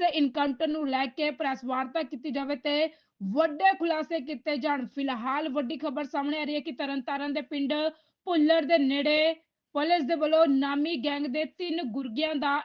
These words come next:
ਐਨਕਾਊਂਟਰ ਕੀਤਾ ਗਿਆ, ਤਿੰਨਾਂ ਨੂੰ ਗ੍ਰਿਫਤਾਰ ਕੀਤਾ ਗਿਆ ਹੈ। ਤਾਂ ਇਸ ਮੁਕਾਬਲੇ ਦੇ ਵਿੱਚ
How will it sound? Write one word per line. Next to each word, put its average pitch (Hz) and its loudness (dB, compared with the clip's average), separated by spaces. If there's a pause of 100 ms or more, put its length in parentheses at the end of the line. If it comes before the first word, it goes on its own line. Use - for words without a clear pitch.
ਐਨਕਾਊਂਟਰ 311 0
ਕੀਤਾ 330 -2
ਗਿਆ, 277 0
ਤਿੰਨਾਂ 285 -2
ਨੂੰ 294 -4
ਗ੍ਰਿਫਤਾਰ 277 -4
ਕੀਤਾ 311 -8
ਗਿਆ 294 0
ਹੈ। 330 0
ਤਾਂ 302 -2 (360)
ਇਸ 277 -4
ਮੁਕਾਬਲੇ 302 0
ਦੇ 285 0
ਵਿੱਚ 285 -4